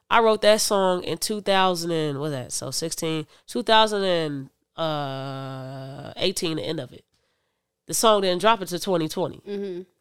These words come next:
Speaker 1: That's because all I had was this idea, and I said, "No, I need the right producer that can do this to that, 'cause I know
Speaker 2: Mm-hmm.
Speaker 1: it'll be better." So I waited until I had everything that I knew could make it sound better.
Speaker 2: Mm-hmm.
Speaker 1: And even in that moment of going to the studio, I heard stuff more.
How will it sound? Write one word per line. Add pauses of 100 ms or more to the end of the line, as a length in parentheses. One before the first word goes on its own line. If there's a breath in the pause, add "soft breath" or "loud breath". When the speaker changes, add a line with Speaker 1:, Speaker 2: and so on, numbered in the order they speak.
(200)
Speaker 1:
That's
because
all
I
had
was
this
idea, (500)
and
I
said,
"No,
I
need
the
right
producer
that
can
do
this
to
that,
'cause
I
know
Speaker 2:
Mm-hmm. (120)
Speaker 1:
it'll
be
better." (420 soft breath)
So
I
waited (320)
until
I
had
everything
that
I
knew
could
make
it
sound
better. (120)
Speaker 2:
Mm-hmm.
Speaker 1:
And
even
in
that
moment
of
going
to
the
studio,
I
heard
stuff
more.